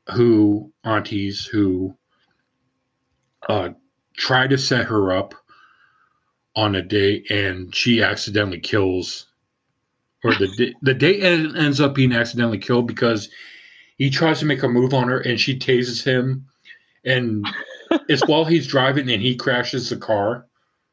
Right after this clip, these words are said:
Speaker 2: Oh my gosh,
Speaker 1: And
Speaker 2: that's so
Speaker 1: so, I mean,
Speaker 2: hilarious.
Speaker 1: it, it, I mean, she ends up accidentally killing the guy,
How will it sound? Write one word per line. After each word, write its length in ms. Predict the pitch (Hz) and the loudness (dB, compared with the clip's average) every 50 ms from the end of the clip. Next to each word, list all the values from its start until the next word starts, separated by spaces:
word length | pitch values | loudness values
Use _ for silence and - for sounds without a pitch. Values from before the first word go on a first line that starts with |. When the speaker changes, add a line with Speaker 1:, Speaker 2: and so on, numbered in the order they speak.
| _ - | _ -12
Speaker 2:
Oh 40 | 190 202 233 269 415 480 | -8 -4 -2 -2 0 0
my 240 | 508 523 554 539 523 539 - - 262 302 - _ _ | 2 4 4 4 2 2 0 -2 -2 -2 -2 _ _
gosh, 420 | 453 403 339 233 208 208 226 320 - - - | 0 2 4 4 4 2 2 0 -2 -2 -2
Speaker 1:
And 400 | 147 135 135 - - - 117 113 | 0 2 2 2 2 0 0 0
Speaker 2:
that's 140 | 339 339 330 | 0 2 2
so 20 | 226 151 143 139 | 2 2 4 2
Speaker 1:
so, 40 | 294 | 2
I 100 | - 135 | 2 2
mean, 200 | 135 131 123 120 | 2 2 2 0
Speaker 2:
hilarious. 360 | 226 175 156 147 151 160 - - - - _ - - _ _ _ _ _ _ _ _ _ _ _ _ _ _ _ _ _ _ _ _ - | 0 -2 -2 -2 -4 -4 -6 -10 -16 -20 _ -20 -20 _ _ _ _ _ _ _ _ _ _ _ _ _ _ _ _ _ _ _ _ -2
Speaker 1:
it, 320 | 160 151 147 139 - _ _ _ _ _ _ _ _ _ _ _ _ _ _ _ _ _ _ _ _ _ _ _ _ | 0 0 -2 -4 -10 _ _ _ _ _ _ _ _ _ _ _ _ _ _ _ _ _ _ _ _ _ _ _ _
it, 440 | - 151 151 147 135 131 - - - - | -2 0 2 2 0 0 -2 -6 -8 -6
I 280 | 101 123 139 139 139 | -2 0 2 2 4
mean, 380 | 135 131 127 120 117 113 110 - - | 4 4 4 2 0 -2 -4 -8 -12
she 440 | - - - 156 143 - 135 139 | -12 -10 -8 -8 -8 -6 -6 -4
ends 240 | - 139 147 147 139 | 0 0 0 2 2
up 140 | 170 147 143 | 0 0 2
accidentally 540 | 143 143 127 131 - 127 131 127 120 107 - | 2 0 0 -2 -2 0 0 0 0 -2 -4
killing 380 | - - 131 127 123 113 104 | -2 0 2 2 4 2 2
the 80 | 95 90 | -2 -2
guy, 360 | - 98 90 87 90 92 - | -2 -4 -4 -2 -4 -6 -8